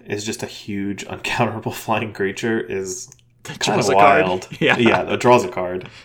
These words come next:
Speaker 2: And you don't
Speaker 1: It's
Speaker 2: have to tap
Speaker 1: pretty
Speaker 2: out for it.
Speaker 1: wild. Nope. It's, it's kind of the perfect control. We'll see it for years, I'll imagine, in older formats too.
Speaker 2: Mm-hmm.
Speaker 1: Uh, it's just gonna be, like, the, the premier,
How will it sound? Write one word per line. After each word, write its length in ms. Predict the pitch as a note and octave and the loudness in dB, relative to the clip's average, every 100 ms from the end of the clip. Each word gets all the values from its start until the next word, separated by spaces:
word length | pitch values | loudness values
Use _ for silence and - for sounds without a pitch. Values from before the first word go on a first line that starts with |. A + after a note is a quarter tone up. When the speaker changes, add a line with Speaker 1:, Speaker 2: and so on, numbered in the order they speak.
| - | -4
Speaker 2:
And 160 | B2+ | -2
you 60 | B2 | 0
don't 100 | B2+ | 2
Speaker 1:
It's 120 | B2+ | 2
Speaker 2:
have 60 | - | 0
to 60 | |
tap 200 | B2+ G#2+ - | -4 -2 4
Speaker 1:
pretty 100 | C3 | 4
Speaker 2:
out 120 | G2+ | 4
for 280 | G2 F#2+ F2+ | 0 0 0
it. 40 | |
Speaker 1:
wild. 340 | F2+ F#2 F#2 - - - - | -2 -4 -6 -10 -18 -18 -10
Nope. 400 | A2+ D#3 F#3 - - _ _ | -4 -4 -4 -14 -20 _ _
It's, 160 | B2+ B2+ | -2 0
it's 200 | - D#3+ | 2 2
kind 240 | - E3+ F3+ | 2 2 4
of 60 | |
the 80 | E3 | 2
perfect 760 | - G#2 G2+ G#2+ A2+ - A#2+ | 0 -6 -4 -4 -6 -12 -14
control. 560 | - A#2+ - B2 B2 A#2 | -10 -10 -2 0 2 0
We'll 140 | A#2 G#2+ | 0 0
see 280 | - A#2+ | 0 0
it 200 | G2+ - | 0 -2
for 180 | - G2+ | -8 -6
years, 720 | F#2 F2+ F#2 F2 F2+ F2+ - G2+ | -6 -8 -12 -10 -10 -14 -14 -10
I'll 140 | F#2 | -8
imagine, 440 | F2 F2 F2+ F2 F2+ | -8 -10 -10 -10 -10
in 140 | F#2 | -8
older 220 | F2+ F2+ | -8 -8
formats 500 | - F2+ F2+ F2+ - | -10 -12 -10 -12 -12
too. 220 | - F#2 A#2 | -6 -2 -2
Speaker 2:
Mm-hmm. 180 | G2+ - _ _ _ - _ F#2+ | -4 -8 _ _ _ -20 _ -2
Speaker 1:
Uh, 40 | |
it's 180 | E2+ A2+ | -2 -2
just 160 | C3+ - | -4 -2
gonna 180 | A#2+ | -2
be, 100 | G#2+ | 0
like, 260 | G2 F#2 - | 0 -2 -6
the, 140 | F#2 - _ _ - | -10 -10 _ _ -12
the 100 | G#2+ | -12
premier, 760 | - G#2 G2 F#2+ F#2 F2+ F2 | -8 -8 -6 -4 -4 -4 -8